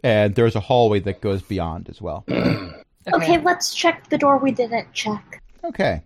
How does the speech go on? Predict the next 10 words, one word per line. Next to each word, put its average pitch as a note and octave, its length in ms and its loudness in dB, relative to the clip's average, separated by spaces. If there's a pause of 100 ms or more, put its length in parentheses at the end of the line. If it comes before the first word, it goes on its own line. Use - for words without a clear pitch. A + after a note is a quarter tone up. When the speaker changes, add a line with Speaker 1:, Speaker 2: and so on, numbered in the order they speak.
(400)
Speaker 1:
In C#3 160 0
this A3 280 -4
room, A2+ 320 0 (420)
um, A2+ 480 2 (400)
the B2 140 0
walls B2 500 4
are A#2+ 320 4
lined A2+ 300 2
with D#3+ 100 -8
shelves. - 600 -6